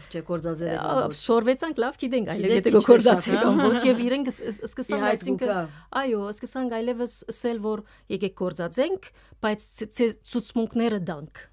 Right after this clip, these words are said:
Speaker 2: ցեզի ինչպես գործածեք,
Speaker 1: Մմ։
Speaker 2: որ իրենք ալ ասկան, դեսնան դրական և ժխտական գետերը,
Speaker 1: Շատ
Speaker 2: ա,
Speaker 1: լավ։
Speaker 2: և անշուշտ աս մեկն ալ գցիկե, որ մենք իբր, այսինքն, պրոֆեսորներ, ուսուցիչներ, մենք մեզի ալ, այսինքն, պե-,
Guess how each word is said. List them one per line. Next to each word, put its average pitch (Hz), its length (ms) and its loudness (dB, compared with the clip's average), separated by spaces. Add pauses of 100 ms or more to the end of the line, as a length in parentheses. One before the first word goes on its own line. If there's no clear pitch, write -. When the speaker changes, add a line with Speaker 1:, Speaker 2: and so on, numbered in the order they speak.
(120)
Speaker 2:
ցեզի 190 360 -4
ինչպես 240 460 -6
գործածեք, 180 720 -6
Speaker 1:
Մմ։ 160 120 -10 (100)
Speaker 2:
որ 208 240 -4
իրենք 247 320 -4
ալ 180 100 -6
ասկան, - 380 -6
դեսնան 208 400 -4 (320)
դրական 208 420 -2
և 190 140 0
ժխտական 175 500 -4
գետերը, 175 440 -4 (340)
Speaker 1:
Շատ 156 260 -10
Speaker 2:
ա, 190 60 -2
Speaker 1:
լավ։ 190 480 -4
Speaker 2:
և 302 400 -8 (100)
անշուշտ - 640 -8
աս 214 220 -6
մեկն 254 320 0
ալ 220 240 -4
գցիկե, 208 420 -4
որ 220 220 -2
մենք 226 180 -2
իբր, 196 260 -8 (140)
այսինքն, 185 320 -10
պրոֆեսորներ, 214 720 -6
ուսուցիչներ, - 680 -8 (300)
մենք 220 340 -2
մեզի 214 260 -2
ալ, 208 140 -4
այսինքն, 196 500 -6
պե-, - 220 -8